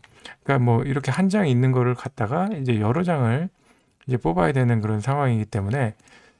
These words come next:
일단 뭐 이 견본은 제가 항상 붙여놓는다고 하면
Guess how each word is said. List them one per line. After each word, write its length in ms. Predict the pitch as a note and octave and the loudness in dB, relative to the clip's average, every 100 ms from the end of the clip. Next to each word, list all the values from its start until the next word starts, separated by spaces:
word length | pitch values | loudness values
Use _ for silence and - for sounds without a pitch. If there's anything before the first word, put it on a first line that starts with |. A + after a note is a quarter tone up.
| _ _ | _ _
일단 160 | B2+ A#2+ | -4 -2
뭐 140 | A#2 | 0
이 80 | G#2+ | -2
견본은 640 | G#2 A#2+ B2 B2+ C3 B2+ | -2 0 2 2 2 2
제가 280 | A#2+ A2+ G#2+ | 0 0 0
항상 580 | A#2 C#3 A#2+ A2 D#3 E3+ - | -2 -2 -2 -2 -4 -10 -14
붙여놓는다고 580 | - A#2 A2 G#2 G#2 G#2+ | -4 0 0 -2 -2 0
하면 320 | A#2+ A#2 | 0 -2